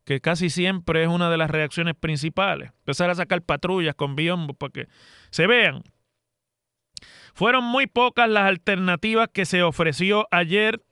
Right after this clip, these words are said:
en la conferencia de prensa del gobierno, luego de la reunión cumbre con la gobernadora de los componentes de seguridad.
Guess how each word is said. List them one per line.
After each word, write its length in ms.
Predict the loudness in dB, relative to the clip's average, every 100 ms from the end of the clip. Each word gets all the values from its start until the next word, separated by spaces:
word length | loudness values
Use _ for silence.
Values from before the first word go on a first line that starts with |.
| _ _ _
en 260 | -2 0 2
la 260 | 2 2 0
conferencia 580 | -2 0 -2 -2 0 0
de 140 | 0
prensa 520 | 0 -2 -2 -2 -4 -6 _ _ _ _ _ _
del 260 | -4 -2 2
gobierno, 720 | 2 2 2 2 0 -2 -4 -8 _
luego 420 | -4 -2 0 0 0
de 80 |
la 100 | 0
reunión 560 | 0 0 0 0 0 -2
cumbre 460 | -2 -2 -2 -2 -2
con 220 | -2 -2
la 80 | 0
gobernadora 680 | 0 -2 -2 -2 0 0
de 80 | 0
los 120 | -2
componentes 680 | -4 -6 -4 -4 -4 -4 -4
de 100 | -4
seguridad. 640 | -4 -4 -4 -6 -8 -12